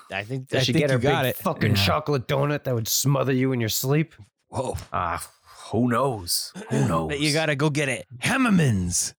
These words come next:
Speaker 2: Did she get the
Speaker 3: Hammerman's.
Speaker 2: soda, the soda account?
Speaker 3: Sh-, uh,
Speaker 1: I think she
Speaker 3: I don't
Speaker 1: lost the
Speaker 3: remember.
Speaker 1: soda
Speaker 2: Did she,
Speaker 1: account.
Speaker 3: Yeah.
Speaker 2: did she lose her job and they're homeless now? They're, they're homeless romantics, all of them.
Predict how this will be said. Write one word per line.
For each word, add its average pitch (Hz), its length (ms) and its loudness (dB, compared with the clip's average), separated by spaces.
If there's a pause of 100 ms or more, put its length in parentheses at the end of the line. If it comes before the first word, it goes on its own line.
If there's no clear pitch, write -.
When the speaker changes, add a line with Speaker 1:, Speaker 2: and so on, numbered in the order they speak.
(840)
Speaker 2:
Did 180 180 2
she - 120 4
get 139 180 -2
the 143 80 4
Speaker 3:
Hammerman's. 123 160 2
Speaker 2:
soda, 147 500 2
the 123 140 0
soda 147 340 2
account? 180 380 -2 (840)
Speaker 3:
Sh-, - 280 -4 (100)
uh, 110 40 0 (680)
Speaker 1:
I 135 80 -2
think 214 180 0
she - 140 2
Speaker 3:
I - 20 2
don't 180 100 2
Speaker 1:
lost 415 180 2
the 123 80 2 (120)
Speaker 3:
remember. 151 120 4
Speaker 1:
soda - 60 2
Speaker 2:
Did 110 80 2
she, - 120 2
Speaker 1:
account. 95 220 -2 (120)
Speaker 3:
Yeah. 135 200 2
Speaker 2:
did 117 80 2
she 143 220 2
lose 147 300 2
her 151 140 0
job 123 460 0
and 107 140 2
they're 104 160 0
homeless 104 540 -2
now? 92 220 0
They're, 101 360 -2
they're 113 200 2
homeless 117 400 0
romantics, 104 580 0
all 101 220 2
of 90 120 -4
them. 92 180 -4